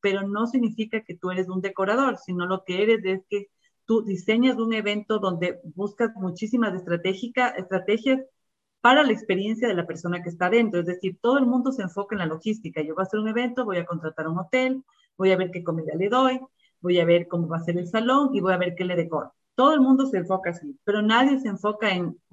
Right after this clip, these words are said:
qué van a hacer las personas dentro del evento, ¿ya? Entonces, ahí es cuando entra el diseño del evento. Es decir, tú hablas con el dueño del evento y le preguntas, "Oiga,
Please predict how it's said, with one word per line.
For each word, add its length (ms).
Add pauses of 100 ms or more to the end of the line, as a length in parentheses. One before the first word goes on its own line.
(140)
qué 120
van 160
a 40
hacer 180
las 160
personas 480
dentro 300
del 140
evento, 340 (600)
¿ya? 320 (380)
Entonces, 360
ahí 200
es 120
cuando 220
entra 200
el 100
diseño 440
del 120
evento. 320
Es 40
decir, 400
tú 160
hablas 340
con 160
el 120
dueño 320
del 160
evento 400
y 60
le 100
preguntas, 560
"Oiga, 280